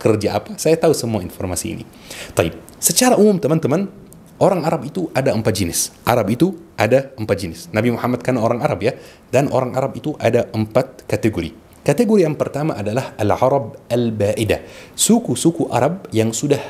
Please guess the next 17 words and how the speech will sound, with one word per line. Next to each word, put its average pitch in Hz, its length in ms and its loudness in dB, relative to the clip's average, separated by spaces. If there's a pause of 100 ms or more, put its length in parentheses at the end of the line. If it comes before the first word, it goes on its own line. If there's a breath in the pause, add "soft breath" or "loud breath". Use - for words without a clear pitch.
(140)
musnah, 120 400 -2 (240 loud breath)
sudah 135 240 4
tidak 123 240 0
ada 113 80 4
lagi. 98 320 0 (160)
Al-Arab 104 400 2
Al-Ba'idah. 95 720 -6
Seperti 214 400 2
siapa? 117 560 -2
Seperti 277 400 2
di 247 80 4
Al-Quran 170 560 2
disebutkan, 113 640 -2
kaum 139 400 2
Ad 113 720 -2
dan 92 240 0
kaum 175 400 2